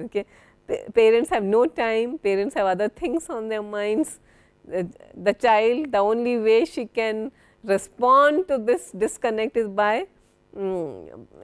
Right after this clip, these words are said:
perhaps hurting her parents more. Okay, "I'm going to ruin my life," perhaps that would teach you a lesson. Okay. Tess goes, the detective appears.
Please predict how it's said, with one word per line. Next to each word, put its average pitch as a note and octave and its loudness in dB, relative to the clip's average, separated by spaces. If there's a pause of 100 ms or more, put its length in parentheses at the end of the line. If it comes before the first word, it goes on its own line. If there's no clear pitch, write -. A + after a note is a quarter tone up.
(160)
perhaps C4 2
hurting C#4+ 2
her C#4+ 4
parents G3 0
more. D#3+ -10 (680)
Okay, E3 -8 (240)
"I'm C4 2
going C4 6
to C4 4
ruin A3 4
my G#3 0
life," F#3 0 (260)
perhaps A3+ 2
that G3 0
would F#3+ -2 (100)
teach F3+ -10
you E3 -6
a D3+ -6
lesson. D3 -16 (600)
Okay. D#3 -14 (1300)
Tess A#3+ 6
goes, F3 2 (180)
the F3+ 2
detective F#3 -2
appears. - -6